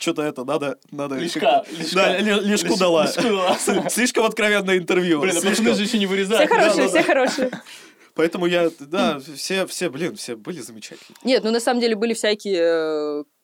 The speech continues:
Speaker 3: как это называется, казусы, связанные с поездками моими с-, на постановке, но с актёрами никогда не было никаких ну вот реально люди, видимо, м,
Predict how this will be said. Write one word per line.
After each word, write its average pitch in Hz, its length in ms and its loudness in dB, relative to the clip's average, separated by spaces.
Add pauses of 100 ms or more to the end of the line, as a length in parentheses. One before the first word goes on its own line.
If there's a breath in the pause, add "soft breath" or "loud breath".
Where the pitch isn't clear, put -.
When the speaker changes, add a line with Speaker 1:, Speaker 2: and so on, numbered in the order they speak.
(220)
Speaker 3:
как 143 220 -12
это 120 280 -12
называется, 135 360 -14
казусы, 220 500 0
связанные 147 560 -6
с 135 320 -10
поездками 175 540 -6
моими 151 420 -6
с-, - 140 -18
на 151 220 -12
постановке, 165 600 -10
но 151 360 -8
с - 100 -10
актёрами 233 400 -6
никогда 185 440 -8
не 131 380 -16
было 127 280 -18
никаких 135 840 -20 (300)
ну 156 100 -12
вот 165 160 -12
реально 165 240 0
люди, 165 260 -8
видимо, 151 380 -10 (380 loud breath)
м, 65 240 -20